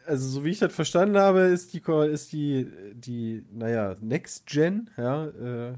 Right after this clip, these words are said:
schon auf vier K ausgelegt. Wobei wahrscheinlich, also ich kann mir schon vorstellen, dass es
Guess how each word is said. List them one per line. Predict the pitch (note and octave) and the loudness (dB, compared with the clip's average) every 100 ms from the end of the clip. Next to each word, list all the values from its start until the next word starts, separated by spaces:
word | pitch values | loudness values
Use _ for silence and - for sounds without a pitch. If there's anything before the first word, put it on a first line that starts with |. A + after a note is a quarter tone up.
| B2+ | -14
schon | - C3 | -10 -8
auf | B2 B2+ | -10 -10
vier | C3 B2 | -10 -8
K | A#2+ | -6
ausgelegt. | A2 B2 - G#2 G2 A#2+ - _ _ _ _ _ _ | -6 -8 -10 -10 -8 -10 -12 _ _ _ _ _ _
Wobei | A2+ A#2+ D3+ | -2 2 4
wahrscheinlich, | D#3+ - G3 A3 G#3+ - - - | 4 2 2 2 -2 -10 -20 -14
also | - D#3+ | -10 -8
ich | F3+ | -8
kann | - C#4 | -6 -6
mir | |
schon | C#4 C4 | -6 -6
vorstellen, | - A3 - G#3 G3 | -4 -4 0 0 2
dass | F#3+ F3+ | -2 -4
es | F3 | -8